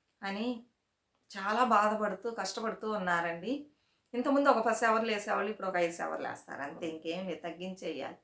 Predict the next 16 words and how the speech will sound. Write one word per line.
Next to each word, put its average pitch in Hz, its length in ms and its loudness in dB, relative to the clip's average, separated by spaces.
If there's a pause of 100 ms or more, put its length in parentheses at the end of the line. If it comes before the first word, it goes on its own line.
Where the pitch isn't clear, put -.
కొంతమంది 196 460 -2
ఒప్పుకోరు. - 460 -2 (1000)
ఏంటి 190 300 -2
ఐదు 196 220 4
సెవర్ల? 214 340 2 (180)
ఐదు 202 140 -2
సెవర్లకి 220 380 -2
ఎవరు 180 240 -4
చేసుకుంటారు? - 640 -10 (1400)
ఏమంటే 233 520 4 (420)
ఇతరుల 285 320 6 (160)
పరిస్థితుల్ని 214 720 -2
కొంచెం 214 300 -6
అర్థం 208 240 -4 (100)
చేసుకోండి. 170 580 -4 (1400)
ఇంతంత 269 340 -2